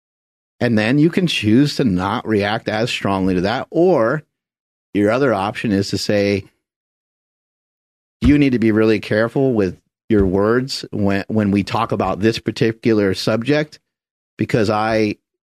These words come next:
I can be really sensitive to it." So, you know, and you just let your significant other know, or whoever it is that you're, that you're talking with.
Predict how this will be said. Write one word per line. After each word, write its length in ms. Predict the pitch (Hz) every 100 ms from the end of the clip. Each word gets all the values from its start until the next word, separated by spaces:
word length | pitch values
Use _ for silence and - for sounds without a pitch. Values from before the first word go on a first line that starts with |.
| _ _ _ _ _ - - _
I 180 | 98 113
can 180 | 120 110
be 120 | 107
really 300 | 95 113 104
sensitive 500 | - 101 95 90 87
to 160 | - 78
it." 160 | -
So, 380 | - 104 95 90 _ _ _ _ -
you 60 |
know, 80 | 117
and 160 | 117 135
you 80 | 185
just 140 | -
let 200 | 139 202
your 120 | 135
significant 540 | - 120 120 127 123 120
other 200 | 135 117
know, 220 | 123 175
or 40 | 95
whoever 360 | 113 127 135
it 60 | 120
is 260 | 175 131
that 140 | 113 92
you're, 120 | 98 -
that 140 | - 101
you're 100 | 98
talking 380 | - - 101
with. 220 | 87 95